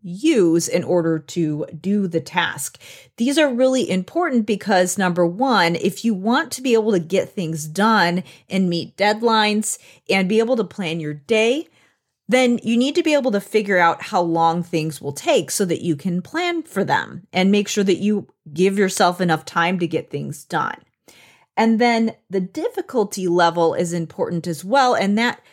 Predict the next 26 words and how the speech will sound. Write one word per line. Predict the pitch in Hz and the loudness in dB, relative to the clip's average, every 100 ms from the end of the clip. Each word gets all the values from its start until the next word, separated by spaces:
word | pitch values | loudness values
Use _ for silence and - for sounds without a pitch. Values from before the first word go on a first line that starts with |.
| _ _ _ _ - | _ _ _ _ -12
kind | - 285 277 262 | -2 2 2 2
of | 226 - | 0 -4
correlates | - 247 285 262 208 185 185 - | -12 -4 2 4 4 2 0 -2
with | 165 165 | -2 -2
time, | - 220 170 156 196 | -4 0 2 0 -2
because | 208 196 - | -4 -4 -6
typically | - 233 220 208 175 165 | -2 -2 -2 -2 2 2
if | 165 | 0
something | - 185 180 190 175 | -2 -2 -2 -4 -4
is | - 160 160 165 | 0 2 2 -2
really | 147 147 | -4 -4
short, | - - 302 214 190 - - - | -6 0 2 2 0 -8 -20 -8
it | 233 262 | -6 -2
tends | 339 330 - | 0 0 -2
to | |
be | 208 | -4
easier. | 123 160 156 160 165 | -2 -4 0 0 0
Not | 202 339 320 | 0 2 4
always, | 180 175 170 185 196 | 4 4 4 2 0
but | 208 190 - - _ | 0 0 0 -16 _
many | 220 262 269 | 0 2 2
times | 233 - 170 165 175 - | 0 -2 -2 -2 -4 -8
that | 165 170 160 | -2 2 4
is | 165 - | 2 0
the | 139 | -6
case. | - 214 160 139 175 - | -6 -6 -6 -6 -8 -10